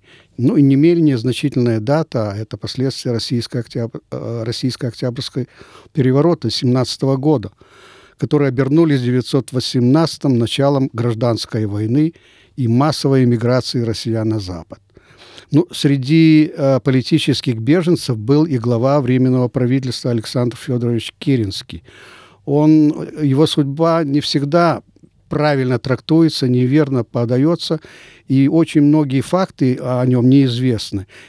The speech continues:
И он неожиданно связал с-, свою судьбу и с пятым континентом Австралии, женившись незадолго до Второй мировой войны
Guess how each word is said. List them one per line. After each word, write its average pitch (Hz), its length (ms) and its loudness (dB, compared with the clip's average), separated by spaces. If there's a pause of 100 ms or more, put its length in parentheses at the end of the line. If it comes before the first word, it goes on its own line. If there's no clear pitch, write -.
И 139 100 0
он 147 500 0
неожиданно 143 640 2
связал 147 380 0
с-, - 60 -4
свою 135 560 -2
судьбу 147 540 -2
и 175 160 -2
с - 140 -6
пятым 151 380 0
континентом 139 640 0
Австралии, 107 640 -4
женившись 120 640 -2
незадолго 117 540 -2
до 113 100 -16
Второй 123 320 -6
мировой 113 420 -4
войны 123 340 -2